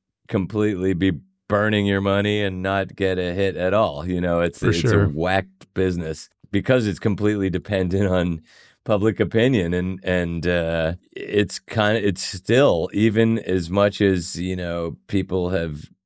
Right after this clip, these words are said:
Speaker 1: drilled down everything into these digital numbers and every, you know, it's still just hard to predict what connects with people, you know,
Speaker 2: <laughs> Tell me
Speaker 1: because
Speaker 2: about it.
Speaker 1: there's,
Speaker 2: <laughs>
Speaker 1: it's a whole generational thing. It's a whole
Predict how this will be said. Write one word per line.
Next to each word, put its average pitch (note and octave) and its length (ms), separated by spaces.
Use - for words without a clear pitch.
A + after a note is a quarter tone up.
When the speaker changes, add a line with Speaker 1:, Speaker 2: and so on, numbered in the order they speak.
Speaker 1:
drilled G2+ 540
down G2 400
everything F#2+ 800
into F2+ 260
these E2 260
digital F#2 520
numbers G2 560
and F2 140
every, F#2+ 300
you F#2 120
know, F2 180
it's E2+ 180
still A2 400
just F2 260
hard F#2 380
to E2 80
predict E2+ 600
what F2+ 300
connects E2 420
with D#2 200
people, D#2 460
you E2 140
know, D#2+ 300
Speaker 2:
<laughs> D#2+ 200
Tell C3 220
me - 40
Speaker 1:
because A2 140
Speaker 2:
about G#2 200
it. E2 240
Speaker 1:
there's, G2 180
Speaker 2:
<laughs> - 600
Speaker 1:
it's G#2 220
a G2+ 80
whole G2 320
generational F#2 880
thing. F#2 340
It's F2 160
a F2+ 100
whole E2+ 720